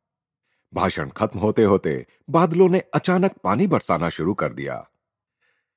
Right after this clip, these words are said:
हंसते हुए श्री राइट और मैं कार में घुस गए और घनी बारिश में मगनबाड़ी की ओर तेजी से बढ़ चले। उष्ण प्रदेश में वर्षा भी कितनी घनी और तीव्रता के साथ होती है। अतिथि भवन में पुनः प्रवेश करते हुए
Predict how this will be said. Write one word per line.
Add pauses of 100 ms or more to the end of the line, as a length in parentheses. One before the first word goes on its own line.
(240)
हंसते
हुए
श्री
राइट
और
मैं (120)
कार
में
घुस
गए (560)
और
घनी
बारिश
में
मगनबाड़ी
की
ओर
तेजी
से
बढ़
चले। (680)
उष्ण
प्रदेश
में
वर्षा
भी
कितनी
घनी
और
तीव्रता
के
साथ (100)
होती
है। (840)
अतिथि
भवन
में
पुनः
प्रवेश
करते
हुए